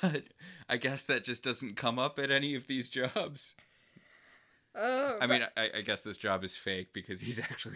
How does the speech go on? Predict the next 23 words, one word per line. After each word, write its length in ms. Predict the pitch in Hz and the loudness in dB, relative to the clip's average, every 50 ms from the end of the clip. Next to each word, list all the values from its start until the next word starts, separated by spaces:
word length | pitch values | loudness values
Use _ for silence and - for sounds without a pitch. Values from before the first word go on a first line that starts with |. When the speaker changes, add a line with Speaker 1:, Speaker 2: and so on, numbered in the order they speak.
| - - | -8 -8
Speaker 1:
the 80 | 123 - | -6 -4
source 380 | - - - 151 - - - | -2 -2 -2 -2 -4 -4 -4
of 120 | 123 - 117 | -2 0 2
all 220 | 120 113 110 101 | 2 2 0 0
evil, 400 | 101 101 104 156 208 208 104 101 | -2 -2 -4 -4 -6 -8 -8 -8
so. 320 | - - 107 101 101 95 - _ - - - _ _ - - - - - - - - _ - | -6 -4 -4 -4 -4 -4 -8 _ -20 -20 -20 _ _ -20 -20 -20 -20 -20 -20 -20 -20 _ -6
Speaker 2:
Paige 260 | - 370 403 392 392 | 0 2 2 2 2
is 100 | 403 349 | 0 -2
interrupted 520 | 359 311 269 302 262 226 226 - 247 240 | -2 -4 -2 0 2 2 0 0 -2 -2
by 120 | 196 196 196 | 0 4 4
a 80 | 202 | 4
call 360 | 208 - 208 220 202 196 202 196 | 2 0 -2 -2 0 0 0 -2
from 180 | - 226 226 220 | -4 -6 -8 -4
Piper, 340 | 220 170 170 - 160 180 | -2 -2 -2 -2 -2 -4
who's 200 | 202 196 175 170 | -2 -2 -4 -2
like, 160 | 175 175 180 226 | -4 -4 -2 2
"You 80 | 240 | 4
gotta 120 | 269 330 349 | 4 4 4
get 120 | 302 - | 4 2
back 200 | - 320 320 320 - | 4 4 4 4 2
to 80 | - | -2
the 80 | 247 285 | -2 0
manor, 400 | 277 277 277 285 277 269 247 | 2 4 4 4 4 4 4